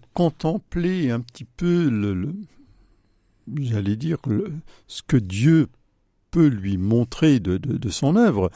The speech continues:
de, de, de, de, de méditer sur, notamment sur la Bible, parce que Jésus est quand même un bon connaisseur de la Bible, et de, de méditer sur les, les choix que cela implique dans un sens ou l'autre, ben, ça va pas marcher.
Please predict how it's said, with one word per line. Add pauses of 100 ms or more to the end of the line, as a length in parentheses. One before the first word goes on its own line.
(400)
de,
de,
de,
de,
de
méditer
sur,
notamment
sur
la
Bible,
parce
que
Jésus
est
quand
même
un
bon
connaisseur
de
la
Bible, (580)
et
de, (300)
de
méditer
sur
les, (280)
les
choix (640)
que
cela
implique
dans
un
sens
ou
l'autre,
ben,
ça
va
pas
marcher.